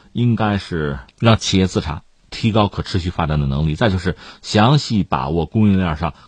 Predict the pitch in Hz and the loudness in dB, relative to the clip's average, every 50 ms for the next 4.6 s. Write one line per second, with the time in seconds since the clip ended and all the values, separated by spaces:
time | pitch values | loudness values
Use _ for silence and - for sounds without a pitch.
0 | _ - 143 127 - - - 92 98 110 104 104 104 - - 82 87 95 85 73 | _ 2 2 2 2 2 -2 -2 0 0 0 0 -2 -2 -4 -4 -4 -4 -4 -6
1 | 65 - - 92 85 - - - _ _ _ _ _ - 123 127 131 120 110 104 | -6 -4 -4 -4 -4 -4 -10 -16 _ _ _ _ _ 0 2 4 4 4 4 4
2 | 110 110 120 123 123 117 110 - - 110 92 92 90 85 - - 107 98 107 101 | 2 2 2 2 2 0 -2 -2 -4 -2 0 0 -2 -2 -4 -8 -6 -4 -4 -4
3 | - - 120 117 110 104 98 95 101 117 165 254 220 127 92 78 - - 95 85 | -2 -2 0 2 2 2 0 0 -2 0 2 2 4 4 2 2 -2 -2 -2 -2
4 | 78 71 67 65 - - 101 82 73 - - - | -2 -2 -4 -2 2 2 4 4 2 0 -6 -10